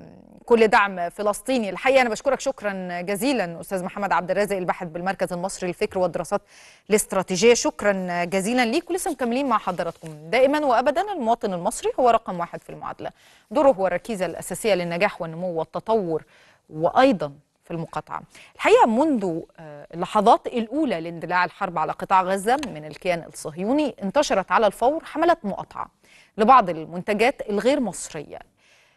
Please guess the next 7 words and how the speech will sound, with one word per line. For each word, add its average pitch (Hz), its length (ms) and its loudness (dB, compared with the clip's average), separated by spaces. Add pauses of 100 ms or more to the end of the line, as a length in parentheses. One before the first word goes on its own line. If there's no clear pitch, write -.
(640)
الجميل 196 760 6
في - 100 -2
الأمر 403 420 4 (100)
هو، 320 460 6
آه، 202 220 2
ترشيح 247 520 -2
بدايل 240 520 6